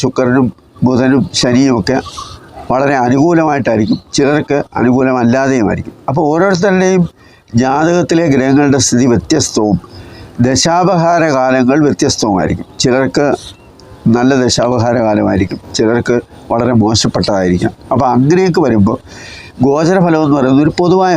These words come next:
ഫലമാണ്. അപ്പോൾ അതനുസരിച്ച് നല്ല സമയം ഇപ്പോൾ നിലവിലുള്ളവർക്ക് അത്ര വലിയ കുഴപ്പങ്ങളൊന്നും ഉണ്ടാകത്തില്ല. എന്നാൽ മോശ സമയം നിലവിലുള്ളവരെ സംബന്ധിച്ചിടത്തോളം ഈ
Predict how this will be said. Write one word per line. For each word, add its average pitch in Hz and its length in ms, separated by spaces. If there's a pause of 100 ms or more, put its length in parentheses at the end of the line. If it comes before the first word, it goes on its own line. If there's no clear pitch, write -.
ഫലമാണ്. 92 300 (100)
അപ്പോൾ 175 180 (560)
അതനുസരിച്ച് 156 840 (1700)
നല്ല 151 200 (200)
സമയം 127 320 (600)
ഇപ്പോൾ 185 360 (100)
നിലവിലുള്ളവർക്ക് 156 880 (380)
അത്ര 170 320
വലിയ 135 240
കുഴപ്പങ്ങളൊന്നും 120 640 (140)
ഉണ്ടാകത്തില്ല. 104 480 (220)
എന്നാൽ 139 260 (260)
മോശ 160 280 (200)
സമയം 127 360 (760)
നിലവിലുള്ളവരെ 143 800 (140)
സംബന്ധിച്ചിടത്തോളം 101 1000 (220)
ഈ 127 40